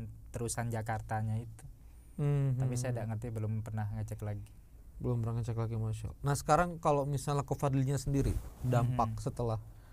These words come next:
Speaker 1: Hmm.
Speaker 2: setelah ngasih, kerja-kerja ngasih makan itu, terus Fadli lihat juga kepada para relawan, apa dampak
Speaker 1: Hmm.
Speaker 2: yang kemudian terjadi dalam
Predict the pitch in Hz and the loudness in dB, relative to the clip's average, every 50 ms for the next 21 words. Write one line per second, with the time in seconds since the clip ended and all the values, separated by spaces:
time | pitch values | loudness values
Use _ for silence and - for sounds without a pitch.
0 | - - - 127 117 113 120 113 110 107 110 - - - - 135 123 - 120 117 | -18 -12 -10 -8 -6 -4 -4 -4 -4 -6 -8 -10 -12 -8 -6 -4 -2 2 2 4
1 | 120 117 113 113 110 104 - - - - 117 113 117 113 - - 120 110 107 107 | 4 4 2 2 0 -4 -6 -8 -6 -2 0 0 0 0 0 0 2 2 2 2
2 | - - - - - - - - - - - 143 131 113 - - 135 123 123 127 | 0 -2 -8 -16 -16 -16 -16 -18 -14 -4 0 2 2 2 2 4 4 6 6 6
3 | 123 - 123 120 117 123 123 117 120 117 - - 123 123 120 - 120 117 120 127 | 4 4 4 4 4 4 4 4 2 2 0 0 0 0 0 0 0 0 0 2
4 | 117 135 123 - - - 131 127 120 127 127 127 127 123 - - 131 117 127 - | 2 2 0 0 2 4 4 6 6 6 6 6 6 4 4 2 2 2 2 0
5 | 120 113 117 117 117 113 - 120 123 120 117 117 117 117 123 127 117 127 147 - | 2 2 2 2 2 0 0 0 2 2 2 2 2 2 2 0 0 -2 -2 -2
6 | - 170 165 135 117 110 120 117 113 110 107 110 107 110 113 107 110 117 117 113 | 0 0 2 2 2 2 2 2 0 0 0 0 0 2 2 2 2 2 2 0
7 | 110 117 110 107 - 78 76 - - - - - - - - - - - - - | 0 2 0 0 0 -2 -4 -6 -8 -10 -14 -14 -14 -16 -16 -16 -18 -18 -18 -18
8 | - - - - - - - - - 139 131 123 117 127 120 117 120 123 117 120 | -18 -18 -18 -18 -16 -16 -6 0 4 4 6 6 6 6 4 4 4 2 2 2
9 | 113 110 113 110 110 107 107 107 | 2 2 4 4 4 4 2 0